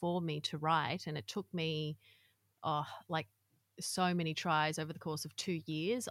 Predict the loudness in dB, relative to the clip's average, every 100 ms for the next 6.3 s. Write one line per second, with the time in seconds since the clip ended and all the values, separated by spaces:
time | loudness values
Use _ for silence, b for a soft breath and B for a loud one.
0 | 0 0 2 2 2 0 2 4 4 2
1 | 0 -2 0 0 2 0 4 6 6 2
2 | B B B 2 4 6 4 4 4 2
3 | 2 -2 -2 -2 2 4 6 4 4 4
4 | 4 2 0 2 4 4 2 -4 -10 -2
5 | 2 4 4 4 2 2 0 0 2 2
6 | 4 2